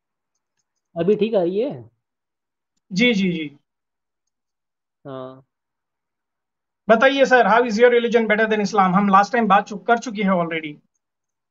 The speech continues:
Speaker 1: बहुत अच्छे। अच्छा,
Speaker 2: जी।
Speaker 1: एक चीज बोलता हूँ, उस पे बात करेंगे कि दुनिया का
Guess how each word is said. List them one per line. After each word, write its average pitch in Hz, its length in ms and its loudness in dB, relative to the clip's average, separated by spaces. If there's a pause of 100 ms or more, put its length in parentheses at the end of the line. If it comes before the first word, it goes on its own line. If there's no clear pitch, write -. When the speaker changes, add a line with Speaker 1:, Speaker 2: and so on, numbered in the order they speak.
(520)
Speaker 1:
बहुत 185 240 -6
अच्छे। 131 260 -16 (640)
अच्छा, 202 440 -6 (280)
Speaker 2:
जी। 180 360 -4
Speaker 1:
एक 196 120 -8
चीज 220 200 -12
बोलता 196 320 -4
हूँ, 226 180 -8 (300)
उस 180 100 -16
पे 202 80 -8
बात 170 240 -8
करेंगे 147 320 -8 (1000)
कि 208 380 -8 (320)
दुनिया 208 420 -6
का 220 260 -2